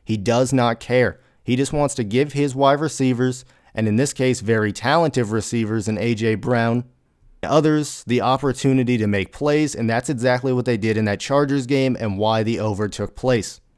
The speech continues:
I'm gonna be looking to take the Titans. I'm not sure they play next week, but in the coming weeks, that being the next three weeks, I will more than likely be betting on the Titans.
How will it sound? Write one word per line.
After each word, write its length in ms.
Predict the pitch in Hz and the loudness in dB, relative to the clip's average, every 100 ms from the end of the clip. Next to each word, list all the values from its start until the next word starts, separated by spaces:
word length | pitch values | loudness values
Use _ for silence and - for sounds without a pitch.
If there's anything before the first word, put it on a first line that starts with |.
| _ _ | _ _
I'm 40 | 156 | 0
gonna 40 | |
be 100 | 147 | 2
looking 380 | 135 139 147 139 | 2 0 2 0
to 100 | - | 0
take 160 | 120 113 | -4 -2
the 100 | 98 | -4
Titans. 460 | 131 143 143 131 | 0 0 0 -2
I'm 180 | 113 127 | -2 0
not 200 | 135 - | 0 0
sure 160 | 135 117 | 0 0
they 100 | 110 | 0
play 220 | 123 110 | 0 0
next 240 | 101 - | -2 -2
week, 300 | 139 151 147 _ _ _ | 0 0 -2 _ _ _
but 140 | 113 | -2
in 60 | 113 | 0
the 100 | 107 | -2
coming 400 | - 156 156 135 | -2 0 2 2
weeks, 460 | 131 131 131 - _ 160 - | 2 2 -2 -14 _ -20 -6
that 240 | 117 113 | -2 -2
being 220 | 123 117 110 | 0 0 2
the 60 | |
next 280 | 110 110 - | 2 0 -4
three 220 | 123 147 | -2 0
weeks, 420 | 143 147 139 - - _ _ _ | 2 2 0 -4 -20 _ _ _
I 80 | 117 | 0
will 120 | 117 | 4
more 260 | 127 147 143 | 6 6 4
than 160 | 131 | 4
likely 320 | 123 123 120 | 2 2 -2
be 140 | 107 107 | -2 0
betting 400 | 98 123 123 117 | 0 2 2 0
on 220 | 117 110 | 0 0
the 60 | 101 | 0
Titans. 540 | - 117 76 131 | -2 -2 -4 -12